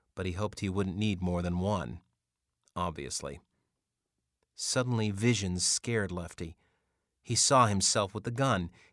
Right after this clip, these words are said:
terrorizing the people who'd embarrassed or angered him today. His boss, Dale, the snooty lawyers, cell phone guy, and Gary, the security guard, all pleaded for their lives as he fired. He winced at the image of his kids huddled with Heather while he threatened her boyfriend.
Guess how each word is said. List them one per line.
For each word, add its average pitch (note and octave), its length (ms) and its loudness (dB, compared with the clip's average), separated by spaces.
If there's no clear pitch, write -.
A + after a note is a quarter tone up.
terrorizing G2 680 4
the F#2 80 -2
people A#2+ 400 -4
who'd G2 120 -2
embarrassed F#2+ 560 0
or G2 80 -4
angered A2+ 340 -2
him F#2 120 -2
today. F2 400 -6
His G#2 200 -2
boss, A2 360 4
Dale, F#2+ 480 0
the - 80 -6
snooty A#2 440 2
lawyers, G#2 500 0
cell - 380 2
phone F#2+ 320 -2
guy, E2+ 340 -6
and G#2 140 0
Gary, A2+ 320 8
the G2 100 -2
security A#2 560 -2
guard, F2+ 300 0
all C#3 200 2
pleaded C3 480 -2
for G2+ 120 -4
their G2 120 4
lives G2+ 360 4
as E2+ 100 -8
he F2+ 80 -8
fired. E2+ 580 -6
He A2 160 0
winced G#2+ 400 4
at G2 100 -6
the G2+ 200 -6
image G2+ 340 0
of F2 80 -4
his F2 140 -4
kids - 420 -4
huddled G2 280 -6
with F#2 120 -10
Heather F#2+ 320 -2
while F2 160 -6
he F#2 80 -6
threatened G#2 420 -4
her F#2 80 -4
boyfriend. F2 600 -2